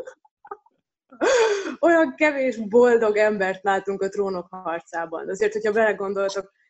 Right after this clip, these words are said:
azért ez egy sötét, nyomorúságos világ. És szerintem az, hogy ez azon kevés karakterek egyike,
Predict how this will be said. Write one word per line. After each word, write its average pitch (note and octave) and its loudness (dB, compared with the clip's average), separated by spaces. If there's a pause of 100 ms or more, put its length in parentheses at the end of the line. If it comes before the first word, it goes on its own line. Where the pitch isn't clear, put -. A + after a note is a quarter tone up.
(180)
azért G#3 -2
ez G3+ -10
egy G#3+ 0
sötét, B3+ 2 (440)
nyomorúságos G3+ 0
világ. F#3 -6
És G#3+ 2
szerintem A#3 2
az, C4 2
hogy C4+ 2
ez A3+ 2 (540)
azon C#4 2
kevés C#4+ 0
karakterek G3 -2
egyike, F3+ -8